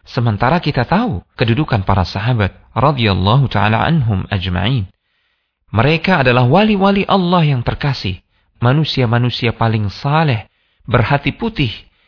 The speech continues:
yang pernah hidup di muka bumi. Lantas, bagaimana dengan kita? Pantaskah kita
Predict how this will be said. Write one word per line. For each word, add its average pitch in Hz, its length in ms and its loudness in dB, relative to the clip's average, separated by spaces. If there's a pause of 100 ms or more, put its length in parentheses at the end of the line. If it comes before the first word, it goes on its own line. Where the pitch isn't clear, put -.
(100)
yang 120 240 -2
pernah 113 160 0
hidup 117 400 -2
di 110 80 2
muka 98 240 -2
bumi. 92 400 -4 (400)
Lantas, 117 720 -2
bagaimana 151 400 0
dengan 110 240 0
kita? 131 400 -4 (400)
Pantaskah 127 640 -2
kita 135 160 -2